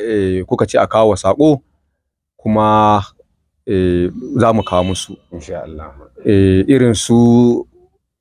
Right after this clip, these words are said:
Speaker 1: autan na Aisha ɗin, Bahagon Ali Kawoje, eh, eh, Bahagon autan Mamman ɗan Aliyu ɗan Shago, duk wani, duk ɗan dambani da kuka ce a kawo masa saƙo, in Allah da za mu zo mu kawo masa saƙo, mu nuna duniya cewa ga saƙo mun kawo.
Speaker 2: Insha Allah.
Speaker 1: Alfarma Annabi Muhammadu, kuma ƙofa a buɗe
Speaker 2: Sallallahu alaihi
Speaker 1: take.
Speaker 2: wasallam.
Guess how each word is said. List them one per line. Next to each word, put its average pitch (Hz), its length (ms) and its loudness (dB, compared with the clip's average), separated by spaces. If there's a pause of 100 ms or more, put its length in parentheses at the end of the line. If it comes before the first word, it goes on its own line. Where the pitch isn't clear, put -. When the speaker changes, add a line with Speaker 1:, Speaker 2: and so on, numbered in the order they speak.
(300)
Speaker 1:
autan 113 260 2
na 127 140 2
Aisha 123 240 0
ɗin, 123 420 2
Bahagon 113 300 0
Ali 110 160 0
Kawoje, 120 800 0 (260)
eh, 98 380 0
eh, 95 380 -2 (180)
Bahagon 120 320 0
autan 117 160 -2
Mamman 123 320 4
ɗan 127 160 -2
Aliyu 120 240 0
ɗan 127 160 0
Shago, 117 240 0
duk 220 160 4
wani, 208 160 -4
duk - 160 -2
ɗan 226 160 2
dambani 220 320 0
da 190 80 2
kuka - 160 -4
ce - 100 -10
a 123 140 -2
kawo 131 240 0
masa 135 160 -6
saƙo, 135 360 -2 (520)
in 131 140 -4
Allah 156 240 2
da 123 80 0
za 131 100 2
mu 127 100 -2
zo 117 140 0
mu 110 80 -2
kawo 123 240 -2
masa 131 240 -4
saƙo, 143 240 0
mu 131 100 -2
nuna 120 240 2
duniya 117 380 2
cewa 104 180 0
ga 95 140 -2
saƙo 92 340 -2
mun 98 160 -2
kawo. 95 380 0
Speaker 2:
Insha 90 320 -4
Allah. 76 240 -10
Speaker 1:
Alfarma 123 400 0
Annabi 110 160 2
Muhammadu, 104 400 0
kuma 113 160 0
ƙofa 110 240 0
a 104 80 2
buɗe - 0 -
Speaker 2:
Sallallahu 92 80 -6
alaihi - 120 0
Speaker 1:
take. 143 360 0
Speaker 2:
wasallam. - 120 -20